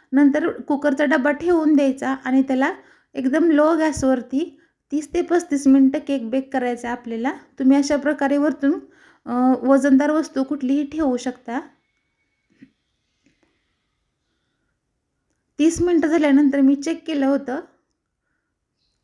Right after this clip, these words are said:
तर केक व्यवस्थित बेक झाला होता. याला चेक करून बघितलं, पण परंतु थोडासा ओलसर राहिला होता आपला केक.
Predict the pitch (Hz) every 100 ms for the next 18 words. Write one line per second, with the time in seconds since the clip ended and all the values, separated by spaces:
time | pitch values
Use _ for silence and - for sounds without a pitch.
0 | - 262 285 285 285 302 294 294 254 240
1 | 294 277 330 277 262 262 262 269 311 320
2 | - 330 320 285 247 254 254 277 285 269
3 | - 269 269 262 302 427 - _ _ -
4 | 339 349 339 349 330 311 294 269 302 269
5 | 240 240 240 233 226 226 262 -